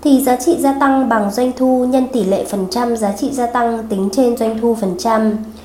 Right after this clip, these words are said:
Đối với cá nhân, cơ sở kinh doanh chưa thực hiện mua có hóa đơn chứng từ, thì cơ quan thuế căn cứ vào tình hình kinh doanh để ấn định mức doanh thu tính V A T. Giá trị gia tăng bằng doanh thu nhân tỷ lệ phần trăm gia tăng trên doanh thu phần trăm.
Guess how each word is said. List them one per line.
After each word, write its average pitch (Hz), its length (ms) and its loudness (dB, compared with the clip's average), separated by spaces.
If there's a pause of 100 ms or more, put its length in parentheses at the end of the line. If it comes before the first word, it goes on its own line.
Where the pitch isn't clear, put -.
(240)
Đối 277 160 8
với 294 200 4
cá 269 120 4
nhân, 302 340 6
cơ 294 120 4
sở 277 260 0
kinh 269 140 2
doanh 262 300 2
chưa 277 220 4
thực 269 220 -2
hiện 220 360 0
mua 247 220 2
có 202 260 2
hóa 196 180 -2
đơn 240 300 0
chứng 202 240 -2
từ, 226 360 4 (340)
thì 285 220 4
cơ 302 140 8
quan 277 240 2
thuế 214 260 0
căn 277 240 2
cứ 220 200 4
vào 277 220 0
tình 214 120 0
hình 208 280 -2
kinh 240 160 -2
doanh 233 360 0 (280)
để 226 120 4
ấn 220 240 6
định 311 240 2
mức 294 240 2
doanh 269 300 2
thu 254 160 0
tính 226 300 0
V 269 60 0
A 247 160 2
T. 233 180 -2 (720)
Giá 262 160 4
trị 311 220 2
gia 311 200 2
tăng 285 340 2
bằng 220 260 2
doanh 262 260 2
thu 277 260 4
nhân 262 280 2
tỷ 220 100 0
lệ 180 240 -2
phần 208 200 -4
trăm 254 280 -2
gia 240 200 -2
tăng 233 400 -4
trên 233 280 2
doanh 220 280 0
thu 220 280 0
phần 190 200 -4
trăm. 208 400 -4